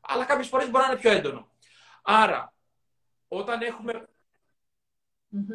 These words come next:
Speaker 2: Εγώ πολλές φορές, εγώ πολλές φορές, ε, όταν κοιτάω δεξιά
Speaker 1: Μμμ.
Speaker 2: πάνω, είναι γιατί σκέφτομαι.
Speaker 1: Αυτό ήθελα να σου πω.
Speaker 2: Δεν
Speaker 1: Και τώρα
Speaker 2: ξέρω
Speaker 1: έχει
Speaker 2: αν
Speaker 1: να κάνει
Speaker 2: ισχύει
Speaker 1: και το
Speaker 2: αυτό.
Speaker 1: δεξιά-αριστερά.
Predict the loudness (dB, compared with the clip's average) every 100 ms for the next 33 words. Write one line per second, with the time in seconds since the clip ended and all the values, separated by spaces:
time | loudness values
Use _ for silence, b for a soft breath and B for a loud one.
0 | -14 -6 2 6 6 6 4 4 6 6
1 | 4 -2 -18 _ -4 -4 -2 -2 0 0
2 | 0 -4 -8 -2 -2 -2 -4 -8 -4 -2
3 | -2 -4 -8 -2 0 0 0 -2 -4 -8
4 | -10 -10 -14 -14 -4 -2 -4 -8 -14 -6
5 | -4 0 0 0 -4 -6 -4 -2 2 2
6 | 0 0 0 0 0 -2 -2 -4 -2 2
7 | 2 2 0 2 4 2 -2